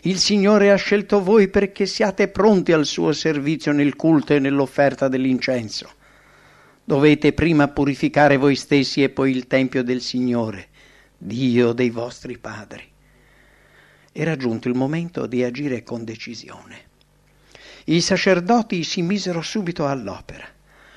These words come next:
Con la collaborazione dei loro colleghi, che non erano presenti all'incontro con il re, iniziarono con entusiasmo l'opera di purificazione e di santificazione del tempio.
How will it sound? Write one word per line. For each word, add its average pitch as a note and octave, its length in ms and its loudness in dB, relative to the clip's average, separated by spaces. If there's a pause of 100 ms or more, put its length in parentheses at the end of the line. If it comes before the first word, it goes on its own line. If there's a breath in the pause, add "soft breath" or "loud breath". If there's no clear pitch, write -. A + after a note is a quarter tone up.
(220 soft breath)
Con C3+ 220 2
la B2+ 220 6
collaborazione B2+ 800 2
dei A#2 140 0
loro A#2+ 280 2
colleghi, B2+ 640 -2 (220 loud breath)
che E3 100 2
non D#3+ 220 2
erano F3+ 300 2
presenti C3+ 520 2
all'incontro A#2+ 680 0
con A#2 200 -6
il A2+ 140 -6
re, D3 320 -2 (240 loud breath)
iniziarono G#3+ 720 4
con G3 220 0
entusiasmo F#3+ 680 -4
l'opera F#3 460 2
di D#3 180 -4
purificazione E3+ 880 -4
e D#3 60 -4
di C#3+ 120 -8
santificazione D3 1000 -6
del B2+ 200 -6
tempio. G2 500 -16